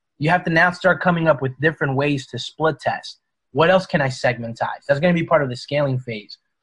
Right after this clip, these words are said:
When you start to segmentize different things like the age, the gender, the conversion window, the placement, the objective. But right now, there's no need to even get into that because you don't have a product that's a winner right now.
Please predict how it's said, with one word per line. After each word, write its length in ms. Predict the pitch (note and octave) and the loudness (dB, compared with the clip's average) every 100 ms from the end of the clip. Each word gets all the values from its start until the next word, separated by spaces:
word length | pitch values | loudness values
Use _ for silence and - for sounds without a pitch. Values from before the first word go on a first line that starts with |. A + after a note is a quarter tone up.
| _ - | _ -6
When 140 | C3+ | -4
you 60 | C3 | 0
start 240 | E3+ D#3 | 0 0
to 80 | C3+ | -2
segmentize 800 | B2+ D3 C#3+ C#3+ C3+ C#3 B2+ B2 _ _ | 2 2 2 -4 0 0 0 -2 _ _
different 440 | B2 D#3+ D#3+ D3 C3 | -2 -2 0 -4 0
things 340 | E3+ B2+ A2 | 0 0 -2
like 180 | A#2 A2 | -4 -4
the 100 | A#2 D3 | -8 -4
age, 320 | C#3+ A#2+ - - | -4 -4 -10 -12
the 80 | |
gender, 600 | A#2 A#2+ C#3 C3+ A#2 G#2 _ _ _ | -8 0 0 2 -2 -4 _ _ _
the 80 | A#2+ | -8
conversion 640 | - B2 D3 G#3+ D#3+ C#3 A#2 | -4 0 4 4 2 -2 -4
window, 440 | A2+ G#2+ - - _ _ _ | -8 -10 -14 -18 _ _ _
the 80 | B2 | -10
placement, 720 | - D3+ D3+ - A#2+ G#2 - | -2 -2 -2 -6 -10 -12 -8
the 120 | B2 | -6
objective. 540 | A#2+ B2 D3+ - A2+ - _ _ _ - | -4 2 0 0 -16 -20 _ _ _ -4
But 140 | C#3 | -2
right 220 | C3 D#3 | 2 2
now, 200 | D#3 D#3+ | 2 2
there's 200 | C#3+ B2+ | 2 0
no 140 | C3+ C3+ | 0 0
need 220 | C3+ B2+ | -2 -4
to 80 | C3 | -4
even 180 | A#2 A2+ | -6 -2
get 160 | B2 | -2
into 180 | B2 A#2+ | -2 -2
that 180 | A2+ G#2+ | -2 -2
because 480 | A2 - A#2 A2 - _ _ _ | -4 -4 -4 -4 -14 _ _ _
you 100 | B2 | -4
don't 120 | B2 | -2
have 180 | B2+ A#2+ | 0 -2
a 40 | A2+ | -2
product 380 | B2 A#2 G#2+ | 0 0 -2
that's 180 | A2 - | -10 -12
a 60 | G#2+ | -8
winner 260 | B2 A#2 | -4 -4
right 180 | G#2 | -6
now. 80 | - | -10